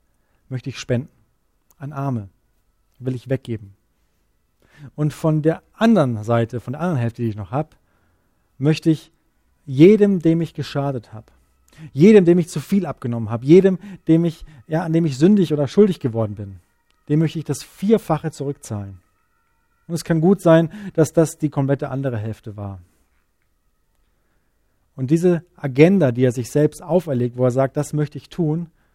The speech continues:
ist eine Freiheitsentscheidung. Und ich glaube, dass das,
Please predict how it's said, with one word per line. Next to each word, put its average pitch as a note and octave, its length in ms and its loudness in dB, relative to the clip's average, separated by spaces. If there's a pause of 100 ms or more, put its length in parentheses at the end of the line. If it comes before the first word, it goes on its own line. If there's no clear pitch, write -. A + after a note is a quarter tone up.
(340)
ist D#3 220 -14
eine D3 60 -6
Freiheitsentscheidung. A#2 1000 -10 (840)
Und D#3 80 -2
ich D3+ 80 0
glaube, F#3 240 4
dass E3+ 160 2
das, F3+ 320 2